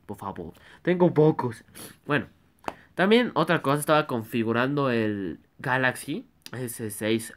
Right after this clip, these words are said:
Edge. O sea, Edge, güey, o sea, por favor. Por favor. Lo estaba configurando para tener ya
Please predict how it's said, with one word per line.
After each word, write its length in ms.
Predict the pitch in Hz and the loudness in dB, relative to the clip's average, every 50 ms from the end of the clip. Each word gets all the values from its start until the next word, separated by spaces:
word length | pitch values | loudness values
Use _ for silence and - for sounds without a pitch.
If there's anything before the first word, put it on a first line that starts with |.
| _ | _
Edge. 560 | - 113 113 110 120 127 - - - - - - | -6 -4 -2 -2 -4 -4 -8 -16 -16 -18 -18 -20
O 60 | - - | -20 -14
sea, 220 | - 104 - - | -10 -10 -8 -8
Edge, 320 | - - 104 113 113 - - | -8 -6 -6 -6 -6 -8 -14
güey, 180 | 90 87 - - | -14 -14 -14 -14
o 60 | - | -16
sea, 140 | - - 95 _ _ | -20 -20 -20 _ _
por 140 | - 107 104 | -14 -14 -14
favor. 600 | - - 98 101 104 107 107 107 110 104 - - - _ _ _ _ _ _ _ _ _ _ - | -12 -8 -4 -2 0 0 2 2 0 0 -2 -6 -16 _ _ _ _ _ _ _ _ _ _ -8
Por 240 | - 110 107 104 104 | -6 -6 -6 -6 -10
favor. 380 | _ - 95 85 80 82 87 87 - _ _ _ _ _ _ - - - - - - - - - - | _ -14 -12 -12 -12 -12 -14 -16 -20 _ _ _ _ _ _ -20 -20 -20 -20 -20 -20 -20 -20 -8 0
Lo 60 | 147 | 4
estaba 140 | 185 226 233 | 4 4 6
configurando 500 | 226 214 160 165 151 147 147 160 175 160 | 4 2 2 2 4 4 4 2 0 0
para 140 | - 120 113 | -2 -4 -4
tener 260 | - 107 117 123 120 | -4 -2 0 0 2
ya 280 | 113 123 123 117 120 - | 2 2 2 0 -2 -6